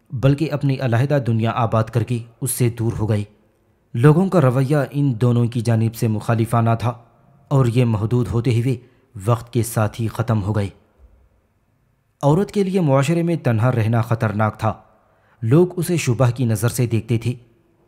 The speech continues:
कुंवारी औरत जिसकी उम्र गुजर जाए, उसे गैर पैदावारी समझा जाता। औरतें मर्दों से ज़्यादा अरसा ज़िंदा रहती थीं, मगर उनकी दोबारा शादी कम ही होती थी।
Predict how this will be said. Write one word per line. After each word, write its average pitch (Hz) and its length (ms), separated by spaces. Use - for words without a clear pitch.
कुंवारी 123 360
औरत 117 380
जिसकी 131 280
उम्र 120 240
गुजर 110 260
जाए, 131 280
उसे 151 260
गैर 120 280
पैदावारी 110 500
समझा 110 300
जाता। 113 320
औरतें 170 360
मर्दों 123 360
से 156 200
ज़्यादा 120 400
अरसा 143 260
ज़िंदा 117 320
रहती 107 260
थीं, 113 160
मगर 120 240
उनकी 123 280
दोबारा 110 380
शादी 113 360
कम 110 240
ही 113 100
होती 110 280
थी। 113 180